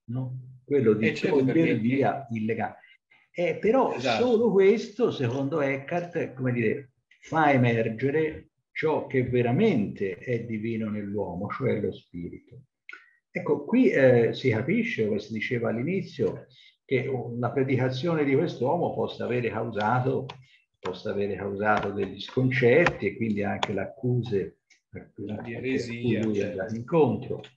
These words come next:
Speaker 1: Però a mio parere, ecco, torniamo al discorso iniziale,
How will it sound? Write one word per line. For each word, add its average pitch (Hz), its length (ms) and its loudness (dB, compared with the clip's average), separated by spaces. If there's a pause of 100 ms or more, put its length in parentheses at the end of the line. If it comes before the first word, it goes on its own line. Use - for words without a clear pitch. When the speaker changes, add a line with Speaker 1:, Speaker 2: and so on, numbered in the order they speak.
(380)
Speaker 1:
Però 170 220 2
a 120 140 0
mio 143 280 4
parere, 151 520 4
ecco, - 380 -6 (320)
torniamo 131 360 0
al 123 80 0
discorso 123 520 -2
iniziale, 101 840 -2